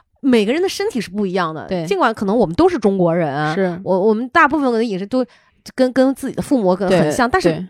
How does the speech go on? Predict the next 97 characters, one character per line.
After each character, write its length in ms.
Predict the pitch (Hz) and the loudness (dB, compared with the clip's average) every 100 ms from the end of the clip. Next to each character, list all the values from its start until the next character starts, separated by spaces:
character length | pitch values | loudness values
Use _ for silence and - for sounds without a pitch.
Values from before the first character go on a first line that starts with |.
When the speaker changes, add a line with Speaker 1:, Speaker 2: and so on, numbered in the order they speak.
| _ | _
Speaker 1:
就 100 | - 571 | 2 4
是 140 | 453 269 | 6 6
有， 180 | 202 | 6
每 200 | 202 196 | 4 4
个 80 | 175 | 4
人 160 | 214 220 | 4 6
都 120 | 240 | 6
有 100 | 185 | 4
自 140 | - | 0
己 60 | 277 | -2
的 120 | 139 | -4
特 240 | - - 202 | -6 -2 0
点。 180 | 151 107 - - _ | -2 -6 -14 -20 _
Speaker 2:
对。 240 | 240 208 170 - | 2 2 2 -2
Speaker 1:
要 100 | 302 | 0
根 200 | 381 392 | 2 2
据 120 | 285 | 0
身 260 | - 403 | 0 -2
体 140 | 403 208 | -2 0
发 160 | 208 | 2
出 80 | 196 | 2
来 80 | 185 | 0
的 60 | 185 | -2
信 220 | 202 175 | -6 -6
号。 220 | 180 143 - | -6 -6 -8
Speaker 2:
是。 240 | - 196 | -6 -6
Speaker 1:
可 260 | - 190 208 | -2 -2 0
是 120 | 349 | 0
呢， 120 | 320 | -2
也 80 | 220 | -4
不 120 | 311 | -2
能 140 | 320 | -2
完 160 | 220 226 | -2 -2
全 160 | 311 233 | -2 -2
不 120 | 220 | -2
管 180 | 151 156 | -2 -4
不 140 | 165 | -6
顾。 260 | 185 156 - | -6 -6 -4
我 280 | 220 196 220 | 0 2 2
到 100 | 339 | 0
现 160 | 381 | 0
在 220 | 381 294 | 2 2
吧， 180 | 208 196 | 2 0
也 240 | 202 175 - | 0 -4 -2
是 160 | 311 | 0
有 160 | 240 170 | 2 2
一 60 | |
种， 200 | 226 170 | 2 -2
就 120 | 165 202 | -4 -6
是， 200 | 202 170 - 143 | -6 -8 -14 -4
就 80 | 214 | -2
像 180 | 196 | 0
你 60 | 143 | -2
今 140 | 185 | -4
天 140 | 208 214 | -4 -4
讲， 160 | 170 | -6
他 120 | 156 196 | -6 -4
搬 180 | 208 | -4
出 120 | 208 208 | -2 -2
这 80 | |
种 100 | 180 | -4
权 220 | 151 165 190 | -4 -4 -4
威 80 | |
的 40 | 185 | -4
论 180 | 214 190 | -4 -4
断， 120 | 196 - - - | -6 -6 -16 -6
有 100 | 214 | -2
的 80 | 294 | -2
时 80 | 403 | -2
候 60 | |
想 140 | 330 185 | -2 -4
说 100 | 277 | -4
是 140 | 320 | -4
不 40 | |
是 40 | 294 | -4
要 60 | 285 | -4
听 160 | - 415 480 | -6 -4 0
一 60 | 370 | 0
下 140 | 214 | 2
大 280 | 196 233 196 | 4 4 2
夫 140 | 180 | 0
的 60 | 175 | -2
呀？ 160 | 165 165 - - | -2 -4 -12 -18
比 80 | - | -6
如 120 | 208 | -2
说， 80 | 233 | 0
哎， 240 | 190 202 220 | 0 -2 -2
不 160 | 247 | -2
吃 100 | 269 | -2
早 160 | 240 180 | 0 0
餐 160 | 233 | -2
得 180 | 214 190 | 0 0
这 80 | 226 | 2
个 140 | 220 | 2
得 160 | 190 202 | 2 0
那 240 | 262 226 | 0 0
个， 180 | 185 175 | 0 0